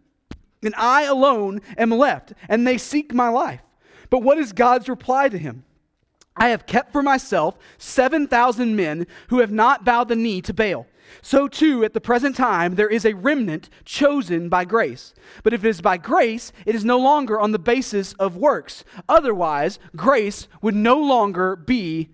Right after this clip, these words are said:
grace." All right, so Paul links two moments together here, right? Uh, the first story is the story of Elijah in First Kings, uh, chapter nineteen, Ma-, Elijah on Mount Horeb or Mount Sinai. Um,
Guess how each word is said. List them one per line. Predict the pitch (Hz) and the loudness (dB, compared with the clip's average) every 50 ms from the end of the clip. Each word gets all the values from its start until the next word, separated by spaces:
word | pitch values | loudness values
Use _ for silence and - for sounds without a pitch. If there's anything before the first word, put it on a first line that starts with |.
| _ _ _ _ - | _ _ _ _ -8
grace." | 160 202 240 220 147 113 - - - 233 175 | -2 0 0 0 0 -4 -10 -18 -8 -2 0
All | 240 | 0
right, | 240 - - | 0 0 2
so | - 285 247 | 0 0 0
Paul | - - - - 208 294 302 320 330 285 | 0 -6 -4 2 4 4 6 4 2 0
links | 302 285 247 - - - | -2 -4 -4 -6 -10 -6
two | - - 302 302 277 | 0 2 2 2 2
moments | 285 269 269 269 262 - | 2 0 0 -2 -4 -6
together | - 240 196 254 233 202 170 | -4 0 2 2 2 2 -2
here, | 160 180 165 | -2 -2 -2
right? | 156 165 185 220 254 - - 339 226 | 0 2 2 2 0 -2 -6 -4 2
Uh, | - 233 247 | 2 2 2
the | 226 - | 2 -2
first | - 339 339 311 - | 0 2 0 0 0
story | - - 427 - 254 233 233 | 0 2 2 4 4 2 0
is | 226 226 226 226 226 175 | 0 0 0 0 0 0
the | 214 214 | -6 -8
story | - - 277 262 262 262 247 | -4 0 2 2 2 2 2
of | 214 226 226 226 214 208 | 2 2 2 2 2 0
Elijah | 208 208 202 214 208 214 220 214 220 170 180 190 180 180 | 0 2 2 2 2 2 2 0 0 0 0 0 0 0
in | 190 202 202 185 160 - - - | 0 0 0 -2 -4 -10 -14 -6
First | - - 247 233 226 - - | 0 2 2 2 0 -4 -6
Kings, | - 254 226 220 214 208 170 | -4 -2 -2 -2 -2 -2 0
uh, | 208 202 196 185 180 | 0 2 2 0 -2
chapter | 175 - 226 202 - 196 | -2 0 -2 -2 0 0
nineteen, | 196 185 175 - 175 160 165 | -2 -2 -2 -2 -4 -4 -2
Ma-, | 180 175 175 | -2 -2 0
Elijah | 180 190 196 214 220 226 202 226 233 | 0 2 2 2 2 2 2 0 0
on | 208 202 202 190 | 0 0 0 0
Mount | 196 190 180 170 | 0 -2 -2 -2
Horeb | - 208 196 180 156 147 160 | -2 -2 0 0 0 -2 -2
or | |
Mount | 165 180 180 160 | -2 -2 -4 -2
Sinai. | - 196 170 151 139 127 - - - 254 196 | -2 -2 -2 -2 -4 -8 -12 -14 -10 -4 -2
Um, | 202 214 180 | -2 -2 -2